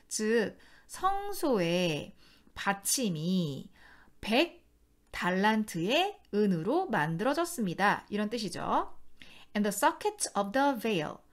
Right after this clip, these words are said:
아, 성소의 받침뿐만 아니라 the sockets of the veil. 자, 여기서 veil 하면은 지성소와 성소를 가르는 휘장을 말을 하는 겁니다. 그래서 성소의 받침,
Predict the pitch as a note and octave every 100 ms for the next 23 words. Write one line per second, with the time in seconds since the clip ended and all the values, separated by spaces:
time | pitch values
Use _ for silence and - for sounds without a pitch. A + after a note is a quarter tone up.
0 | - - - - F3 E3+ - - - -
1 | F#4 G4+ G#4+ G#4 F4+ E4+ F#4+ F#4+ - -
2 | G#3 G3 D4+ D#4 F#3+ D3 C#3 D3+ B3+ F#4+
3 | - - - F#3 D4 D#4+ - G4 - -
4 | - F#3+ F#3 B3+ C4 F#3+ F#3+ F3 D3 -
5 | _ - - - - - C#3+ F3+ G3+ E4
6 | B3+ F#3+ F#3+ A3+ E3 C3 - A#3 G3 F#3
7 | B3+ F3 - - - - - - A3 F4
8 | F#4 D4+ G#3 G3+ F#4 F#4+ F#4 E4+ D#4+ -
9 | E3+ F3+ A3+ C4 F4+ G4 F#4+ G3 D3 F#3
10 | D4 A3+ D3+ D3 - - F3+ F3 C4+ D#3+
11 | - - - - - - F#4 G4 G4 F#4+
12 | E4 B3 A#3+ E4+ G4 - - - - -
13 | - - - D3+ -